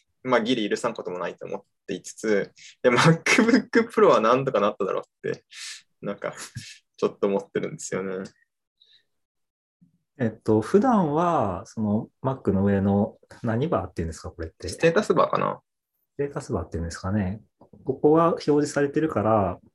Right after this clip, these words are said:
Speaker 2: 真ん中は大体空いてるでしょっていうのがアイデアですよね。
Speaker 1: それ嘘で、僕、ステータスバー隠してるんで。
Speaker 2: あ、なるほど。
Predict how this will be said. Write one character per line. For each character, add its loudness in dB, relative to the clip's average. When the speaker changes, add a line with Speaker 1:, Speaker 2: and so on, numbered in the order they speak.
Speaker 2:
真 -2
ん -2
中 0
は 4
大 2
体 0
空 0
い 2
て -2
る 2
で 2
し -4
ょ -2
っ -10
て -2
い 0
う -2
の -4
が -8
ア -6
イ -4
デ -6
ア -20
で -18
す -18
よ -10
ね。 -8
Speaker 1:
そ 0
れ 6
嘘 4
で、 6
僕、 2
ス -2
テ 0
ー -2
タ -14
ス -10
バ -2
ー -6
隠 -2
し -6
て 2
る -2
ん -12
で。 -4
Speaker 2:
あ、 -4
な 2
る 2
ほ 6
ど。 0